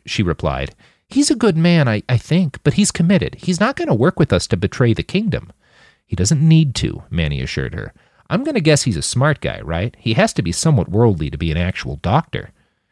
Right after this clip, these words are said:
Sasha nodded. "He's not a mindless zealot, if that's what you're asking. Uh, most of us aren't, you know. There was a reasonable case for supporting the Heavenly Kingdom. It just," she trailed off,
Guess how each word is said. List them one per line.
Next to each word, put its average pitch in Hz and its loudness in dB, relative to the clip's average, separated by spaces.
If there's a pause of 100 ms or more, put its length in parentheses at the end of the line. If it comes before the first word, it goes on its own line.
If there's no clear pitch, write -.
(260)
Sasha 87 -2
nodded. 78 -4 (200)
"He's 180 -2
not 180 4
a 180 4
mindless 147 4
zealot, 175 2
if 92 -6
that's - -2
what - -4
you're 73 -4
asking. 62 -6 (260)
Uh, 160 -4
most 202 4
of 339 4
us - 4
aren't, 220 4
you 117 4
know. 73 -4
There 170 6
was 269 2
a 370 6
reasonable 208 2
case - 0
for - -4
supporting 285 0
the 117 2
Heavenly 110 2
Kingdom. 113 0
It - -8
just," - -2 (340)
she - -2
trailed 87 0
off, 52 -8